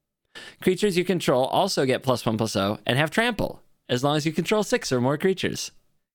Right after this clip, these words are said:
Creatures you control also get plus one plus oh and have double strike as long as you control nine or more creatures. Uh, that's it. That's the card.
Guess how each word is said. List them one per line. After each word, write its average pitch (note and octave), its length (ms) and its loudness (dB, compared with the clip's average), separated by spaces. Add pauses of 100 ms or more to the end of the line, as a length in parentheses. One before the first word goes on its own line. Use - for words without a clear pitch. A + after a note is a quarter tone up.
(340)
Creatures G3 360 2
you G#3 80 2
control D3 540 0
also D3 260 2
get B2+ 160 2
plus C3+ 220 0
one D3 100 0
plus D3+ 200 0
oh G#2+ 320 0
and C3 100 2
have D3+ 120 2
double A#3 260 2
strike - 440 -6 (460)
as A2+ 100 -2
long E3 200 2
as G3 100 0
you G3 80 2
control D3+ 540 0 (320)
nine C#3+ 640 0 (240)
or B2+ 180 0
more B2 460 0 (100)
creatures. - 680 -4 (520)
Uh, - 140 -8
that's B2 280 2
it. - 380 0
That's A#2 240 2
the F3+ 100 0
card. C#3+ 480 2